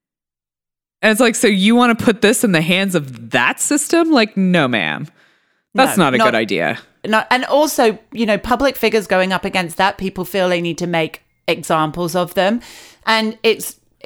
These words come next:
Speaker 2: I think Candace n-, needs to be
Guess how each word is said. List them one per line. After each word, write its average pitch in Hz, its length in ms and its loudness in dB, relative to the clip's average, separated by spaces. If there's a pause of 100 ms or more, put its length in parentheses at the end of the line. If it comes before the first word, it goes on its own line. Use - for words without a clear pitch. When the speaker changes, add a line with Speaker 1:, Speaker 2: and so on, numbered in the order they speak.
(460)
Speaker 2:
I 226 60 2
think 269 220 0
Candace 240 420 0
n-, 196 120 -6 (520)
needs 185 460 -4 (120)
to 175 300 -2
be 170 400 -4